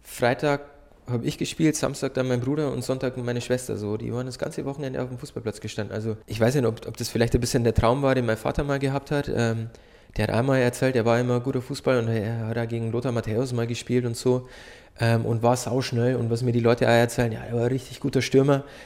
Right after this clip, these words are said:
denk ich mir, „Gut, da ist leider nicht viel hängen geblieben“, aber <laughs> es war anscheinend schon sowas, also was halt ohne die,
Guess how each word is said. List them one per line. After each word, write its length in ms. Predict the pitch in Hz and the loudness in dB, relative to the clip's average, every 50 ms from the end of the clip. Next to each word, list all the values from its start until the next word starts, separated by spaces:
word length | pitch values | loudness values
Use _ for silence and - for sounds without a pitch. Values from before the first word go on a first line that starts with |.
| - - - | -20 -16 -10
denk 100 | - 107 | -6 -4
ich 60 | 110 113 | -2 0
mir, 180 | 113 113 110 | 2 2 2
„Gut, 300 | 110 117 120 120 120 - 113 | 2 2 0 0 0 0 0
da 60 | 110 | 2
ist 240 | 113 120 113 - - | 2 0 -2 -2 -2
leider 220 | 123 117 113 117 | -2 0 0 0
nicht 180 | 117 127 131 - | 0 0 -2 -2
viel 200 | - 143 135 131 | 0 2 2 2
hängen 320 | 131 131 131 131 135 131 | 2 2 0 -2 -2 -2
geblieben“, 420 | 131 135 127 131 139 143 143 147 139 | -2 -2 -2 0 0 0 2 0 0
aber 340 | - 117 113 117 113 117 113 - - - - - - | 0 0 2 2 0 0 -2 -6 -14 -18 -16 -18 -20
<laughs> 280 | - - - - - - | -20 -20 -20 -14 -6 -4
es 160 | - 110 120 | -2 2 6
war 120 | 120 127 | 6 8
anscheinend 400 | 139 147 143 156 143 143 139 131 | 8 6 6 4 4 4 6 4
schon 400 | - - 147 139 147 160 165 175 - | 4 4 4 4 4 4 2 0 0
sowas, 720 | - 139 139 - 143 147 156 160 160 156 - - - - - _ - - - - _ - _ _ _ - - | 0 0 4 6 6 8 8 6 4 4 0 -6 -10 -12 -18 _ -20 -20 -20 -20 _ -20 _ _ _ -10 -6
also 160 | - 117 123 120 - - 120 | -4 -4 -4 -4 -8 -6 -2
was 180 | 127 127 - | 0 2 4
halt 120 | 147 127 - | 4 4 4
ohne 240 | - 135 151 160 | 4 2 2 2
die, 260 | 139 135 139 131 - | 2 2 0 -2 -2